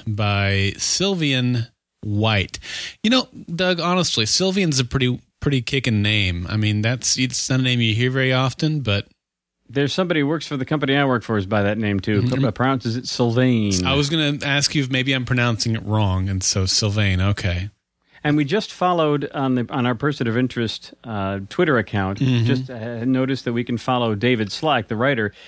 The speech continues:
Speaker 2: His, uh, Twitter handle is Slack to the Future. I love it.
Speaker 1: Nice. That is a great Twitter name.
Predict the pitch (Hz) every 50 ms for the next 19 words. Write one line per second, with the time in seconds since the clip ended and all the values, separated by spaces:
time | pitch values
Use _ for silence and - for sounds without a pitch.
0 | - - - - - - 156 170 156 139 127 - 143 135 131 127 127 - - 208
1 | 175 147 127 127 131 120 120 117 117 113 110 - - _ - - - - - -
2 | 131 143 165 175 - - - - 151 143 135 - - 165 170 - - 95 82 85
3 | 87 104 104 110 127 123 98 90 107 113 113 127 131 139 147 151 156 156 147 147
4 | 139 135 131 123 - - 160 165 180 175 156 156 143 127 117 120 127 131 131 135
5 | 139 143 147 160 175 175 175 160 - - 151 131 117 117 110 104 98 98 95 92
6 | 90 90 90 92 101